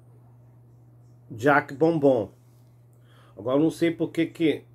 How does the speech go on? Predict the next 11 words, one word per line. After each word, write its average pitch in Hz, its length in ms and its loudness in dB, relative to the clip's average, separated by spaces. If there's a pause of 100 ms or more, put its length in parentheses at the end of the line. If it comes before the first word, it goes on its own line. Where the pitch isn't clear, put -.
(1800)
aqui 120 300 -6
é - 20 0
a 117 40 -2
cara 113 340 -2
dele. 90 280 -12 (4000)
Parece 208 480 2
com 262 220 -6
um - 40 -10
político 208 540 -2
daqui, 156 460 2
né? 196 240 -4